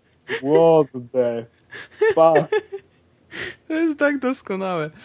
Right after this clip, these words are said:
Speaker 2: No dobrze, kochany. E, bardzo ci dziękuję za te polowe warunki. Było ciężko, kilka razy nam zrywało. Mam nadzieję, że nie usłyszycie tego ani razu, bo to będzie już po mojej stronie, żeby to ładnie powycinać. E, ściski mocne, e, wracaj do Warszawy spokojnie.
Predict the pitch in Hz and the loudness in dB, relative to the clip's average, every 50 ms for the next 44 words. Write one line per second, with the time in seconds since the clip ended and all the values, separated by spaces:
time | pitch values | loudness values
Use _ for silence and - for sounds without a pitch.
0 | - - - 175 _ 196 254 339 392 440 440 381 320 247 208 196 180 180 165 143 | -20 -20 -20 -14 _ -4 -2 2 2 2 2 2 0 0 0 2 4 4 4 4
1 | 135 135 135 143 - - - - - _ 139 147 151 151 156 156 202 226 233 233 | 4 2 0 0 -2 -8 -16 -20 -12 _ 2 4 6 6 6 6 4 2 2 2
2 | 220 - - 185 180 185 185 - 185 170 165 160 147 151 151 147 160 151 - 170 | -4 -4 -4 0 0 0 2 2 2 4 4 4 4 4 0 -2 -2 -2 0 0
3 | 165 165 170 165 160 151 151 147 143 139 135 131 131 147 143 143 147 151 151 147 | 2 2 0 0 -2 -2 -2 -2 0 -4 -4 -6 -6 -6 -6 -6 -2 -2 -2 -2
4 | 143 - 165 160 165 160 - - 170 156 156 156 156 - 151 - 147 143 143 143 | 0 -2 -2 -2 -2 -6 -6 -4 -2 -2 -2 -4 -6 -10 -10 -8 -4 -2 -2 -2
5 | 139 147 143 135 135 131 123 139 127 123 135 131 139 135 131 127 127 127 127 123 | -2 0 0 0 0 0 -2 -2 0 2 4 4 4 4 2 0 -2 -4 -4 -4
6 | 127 131 123 120 127 123 123 120 120 117 - 139 123 - - 127 - 127 117 123 | -4 -4 -4 -4 -4 -4 -4 -6 -8 -8 -8 -6 -6 -6 -6 -6 -10 -8 -8 -6
7 | 120 120 - - 160 165 151 143 135 131 131 131 139 127 131 127 117 120 120 123 | -6 -6 -2 0 0 2 2 2 4 4 4 4 2 0 -2 -4 -6 -6 -8 -8
8 | 120 113 123 120 127 120 113 113 113 - - - 123 120 117 117 113 113 - - | -10 -10 -10 -10 -8 -10 -10 -10 -14 -14 -12 -10 -8 -8 -6 -8 -8 -8 -6 -6
9 | 117 120 120 117 110 107 113 - - - 110 - - - - 117 113 110 - 104 | -4 -4 -4 -6 -8 -10 -12 -14 -14 -14 -14 -14 -14 -10 -8 -6 -6 -6 -8 -12
10 | - 120 107 113 - - 165 175 170 160 160 - - - - - - - - - | -14 -12 -12 -8 -8 -6 -4 -2 -2 -4 -4 -8 -14 -18 -20 -20 -20 -20 -20 -12
11 | _ - 127 123 127 123 123 123 123 123 - - _ _ _ _ _ - - - | _ 0 2 4 4 6 6 4 2 0 -4 -14 _ _ _ _ _ -6 -2 0
12 | 220 214 - - 185 170 165 156 147 - - 160 156 156 151 151 - - 143 139 | 0 0 2 0 2 4 4 2 2 0 -2 0 2 2 2 0 -2 -4 -4 -4
13 | 135 135 135 139 147 156 156 156 - 147 135 131 131 131 131 131 - - 151 135 | -2 -4 -4 0 2 2 2 2 0 -2 -2 -2 -2 -2 -2 -2 0 0 0 0
14 | 127 127 123 - - 123 - 143 139 147 147 143 143 139 135 | 0 -2 -6 -8 -10 -6 -2 -2 0 0 0 0 0 0 -2